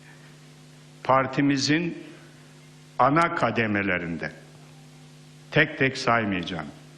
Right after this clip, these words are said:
partimizin genel merkezinden taşra teşkilatına kadar ana kademelerinde sekiz yüze yakın mensubumuz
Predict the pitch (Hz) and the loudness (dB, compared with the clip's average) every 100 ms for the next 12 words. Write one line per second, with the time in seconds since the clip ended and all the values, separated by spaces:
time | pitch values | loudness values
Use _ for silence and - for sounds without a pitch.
0 | - 120 123 - 117 113 101 143 151 - | -2 2 2 2 2 2 2 0 -2 -8
1 | - 113 113 151 151 123 110 - 107 98 | -4 0 4 4 4 0 0 -2 -4 0
2 | 98 98 131 170 - - - - - - | 0 2 2 0 -6 -14 -18 -20 -20 -18
3 | - 151 - 120 110 - 110 - 113 110 | 0 2 2 -2 -2 0 0 0 0 2
4 | 107 - 120 127 95 90 87 - - - | 0 0 0 0 -2 -2 -6 -8 -16 -20
5 | - - - - - - - 135 165 143 | -20 -20 -20 -20 -20 -4 2 4 4 2
6 | 117 110 95 92 90 85 82 82 - - | 0 0 0 0 -2 -4 -6 -8 -10 -8
7 | - 120 156 147 120 107 101 101 117 117 | -2 0 2 2 2 0 0 2 0 2
8 | 131 135 - - - - - - - - | 0 0 -2 -14 -20 -20 -20 -20 -20 -20
9 | - - - - - - - - - - | -20 -20 -20 -20 -20 -20 -20 -20 -20 -20
10 | - - - 131 139 139 135 123 110 104 | -20 -18 0 4 4 2 0 2 2 0
11 | 113 - - | -2 -8 -12